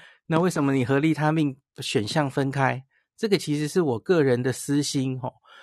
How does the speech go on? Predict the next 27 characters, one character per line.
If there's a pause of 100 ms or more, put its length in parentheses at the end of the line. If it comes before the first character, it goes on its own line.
(260)
因
为 (240)
第
一
个，
我
发
现
大
家
其
实
对
合
利
他
命
这
几
个
药 (1300)
有
浓
厚
的
兴
趣。